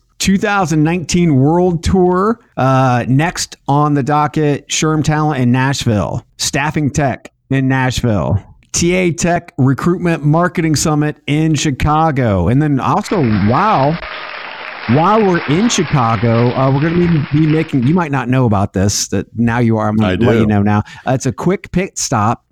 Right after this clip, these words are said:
Speaker 1: at Hierology. So we're going to participate in their Chad and Cheese podcast club slash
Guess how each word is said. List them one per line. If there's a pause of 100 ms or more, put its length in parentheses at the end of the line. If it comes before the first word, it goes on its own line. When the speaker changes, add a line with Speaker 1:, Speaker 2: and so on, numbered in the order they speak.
(180)
Speaker 1:
at
Hierology.
So
we're
going
to
participate
in
their
Chad
and
Cheese (300)
podcast
club
slash